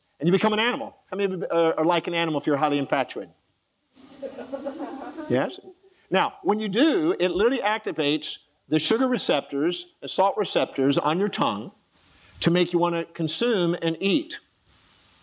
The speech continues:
That's why you call the person, when you're infatuated with somebody, you call them honey, sweetheart, cupcake, candy, sweetie pie. Yes? Would you agree?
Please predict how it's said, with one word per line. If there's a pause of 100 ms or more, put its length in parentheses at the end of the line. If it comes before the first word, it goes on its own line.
(460)
That's
why
you
call
the
person,
when
you're
infatuated
with
somebody,
you
call
them (140)
honey, (120)
sweetheart, (240)
cupcake, (420)
candy, (1400)
sweetie
pie. (720)
Yes? (1000)
Would
you
agree?